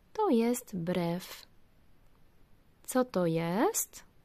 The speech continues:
To są brwi. Brwi i oczy.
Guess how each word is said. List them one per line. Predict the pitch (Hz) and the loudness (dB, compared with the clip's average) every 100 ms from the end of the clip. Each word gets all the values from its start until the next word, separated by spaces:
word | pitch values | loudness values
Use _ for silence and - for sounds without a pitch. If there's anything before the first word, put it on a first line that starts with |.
| - - - - - - - - - | -20 -20 -20 -20 -20 -20 -20 -20 -6
To | 196 175 | -4 -2
są | - 180 202 262 359 427 - _ - - | -2 -2 2 2 2 0 -10 _ -20 -4
brwi. | 180 180 190 190 170 202 202 160 165 - - - - - - - - - - | 0 4 4 4 2 0 2 0 -4 -10 -20 -20 -20 -20 -20 -20 -20 -16 -4
Brwi | 180 180 185 196 240 302 392 427 - - | 2 6 6 6 4 6 6 4 -4 -2
i | 185 226 294 - - - | 0 2 0 -6 -20 -8
oczy. | - 185 180 - - 170 170 | 0 0 0 -2 0 2 0